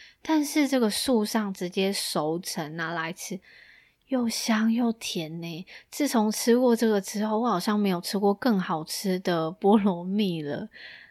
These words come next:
那后来我们吃完之后在家休息一下，他们就说我们来一起去社区活动中心。那大家对于社区活动中心会有什么想象呢？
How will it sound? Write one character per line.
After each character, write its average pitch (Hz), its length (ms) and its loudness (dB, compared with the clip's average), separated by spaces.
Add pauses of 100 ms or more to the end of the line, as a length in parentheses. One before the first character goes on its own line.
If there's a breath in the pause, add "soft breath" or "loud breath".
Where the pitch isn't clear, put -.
那 294 120 2
后 294 140 6
来 214 120 6
我 175 120 4
们 185 120 -2
吃 214 220 0
完 180 220 4
之 190 80 2
后 185 60 2
在 196 120 0
家 185 240 0
休 196 320 0
息 175 460 -4
一 - 20 -4
下， 185 480 0 (560 loud breath)
他 202 140 -6
们 190 120 -4
就 196 120 -2
说 180 500 -2
我 175 140 -2
们 170 240 -4
来 165 160 -2
一 233 60 2
起 208 180 -4
去 185 340 0
社 208 380 2
区 208 240 0
活 185 180 2
动 233 180 4
中 214 240 4
心。 226 400 4 (460 loud breath)
那 269 140 2
大 269 120 2
家 226 220 4
对 220 260 6
于 185 80 4
社 214 300 4
区 202 180 0
活 180 160 4
动 185 160 4
中 180 220 0
心 180 180 0
会 214 120 4
有 175 120 4
什 175 160 -2
么 160 80 -2
想 160 300 -6
象 175 320 -2
呢？ 165 180 -6